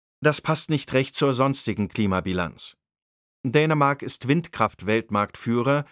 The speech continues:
mehr als achtzig Prozent des Stroms kommen bereits aus erneuerbaren Quellen. Auch der Heizungssektor gilt mit einem hohen Anteil von Fernwärme und Wärmepumpen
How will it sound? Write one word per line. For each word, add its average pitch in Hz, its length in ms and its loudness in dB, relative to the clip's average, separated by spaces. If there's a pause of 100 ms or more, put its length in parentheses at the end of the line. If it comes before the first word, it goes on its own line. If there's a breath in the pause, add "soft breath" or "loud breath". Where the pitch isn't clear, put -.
(200 soft breath)
mehr 131 260 2
als 123 240 -2
achtzig 143 340 -2
Prozent 131 360 -2
des 107 80 -2
Stroms 120 460 0
kommen 127 220 0
bereits 101 360 0
aus - 180 -4
erneuerbaren 98 680 2
Quellen. 87 420 -6 (800)
Auch 135 160 2
der 131 220 2
Heizungssektor 117 800 0
gilt 104 240 -2
mit 104 160 -4
einem 104 260 -2
hohen 131 220 0
Anteil 113 380 0
von 107 180 -2
Fernwärme 117 640 0
und 107 140 -4
Wärmepumpen 110 840 -2